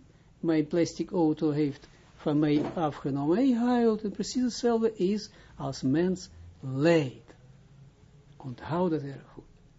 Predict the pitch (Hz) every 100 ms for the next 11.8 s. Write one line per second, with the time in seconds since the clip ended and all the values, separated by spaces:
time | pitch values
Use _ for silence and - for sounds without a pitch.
0 | - - 139 - 143 127 165 185 180 -
1 | - - - - 151 151 143 - - -
2 | - - - - - - - - - -
3 | 135 151 170 170 156 151 135 143 123 131
4 | 123 123 - - - - - - 135 151
5 | 147 147 139 135 139 135 135 139 131 -
6 | 143 - - 131 127 - - - - -
7 | - 131 131 131 123 127 123 - 139 131
8 | 135 127 135 127 131 123 - 330 - 175
9 | 208 180 131 131 123 117 - - 147 -
10 | 143 139 139 135 131 127 156 143 127 135
11 | 127 135 127 123 123 123 123